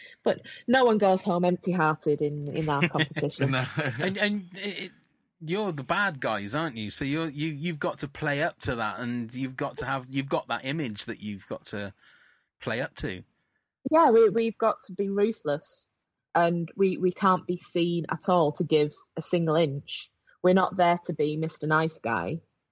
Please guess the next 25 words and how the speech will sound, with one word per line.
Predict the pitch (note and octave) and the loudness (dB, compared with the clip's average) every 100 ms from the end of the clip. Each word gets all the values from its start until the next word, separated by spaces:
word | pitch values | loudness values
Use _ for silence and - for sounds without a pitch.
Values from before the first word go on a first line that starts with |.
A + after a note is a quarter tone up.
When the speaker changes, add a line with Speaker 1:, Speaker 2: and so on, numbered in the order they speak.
| _ _ _ - | _ _ _ 0
Speaker 1:
We | E3 D3+ | 4 4
are | |
there | D3 D#3 D3+ D3+ - | 4 4 4 2 -4
to | |
be, | C#3+ D3+ D3+ D3 C#3+ D#3+ | 4 4 6 4 2 0
you | D#3+ | 0
know, | C#3+ C#3+ | 0 2
a | |
ruthless | D#3 D#3 - D#3+ | 2 0 0 -4
quiz | - G3 | -2 -2
bastard. | - D#3 - C3+ C3+ - | -2 -6 -4 -4 -4 -6
Speaker 3:
Yeah, | A#2 C3 A2+ | -4 -2 -2
yeah. | B2+ D3+ C#3+ - - - | -2 -2 -4 -12 -18 -2
Speaker 1:
That's, | D#3+ - - - C3 | -2 -2 -8 -8 0
that's, | E3 - - G2 - - | 0 0 -6 -16 -12 -2
that's | A3 G#3+ | 2 4
almost | A3+ A3+ G#3 F3+ - - - | 4 6 4 2 -2 -10 -2
the, | E3 D#3+ D#3+ D#3+ - | 0 2 -2 -4 -4
the | D#3+ | 0
wording | E3 D#3 D3 | 0 0 -4
of | D3+ | -6
our | C#3+ | -6
contracts. | - F#3 - C3+ - G#2+ | -4 -4 -4 -8 -8 -8
Speaker 3:
Right. | C#3+ D3 C#3+ C#3 F3+ | -2 0 2 2 2
So, | E3 | 4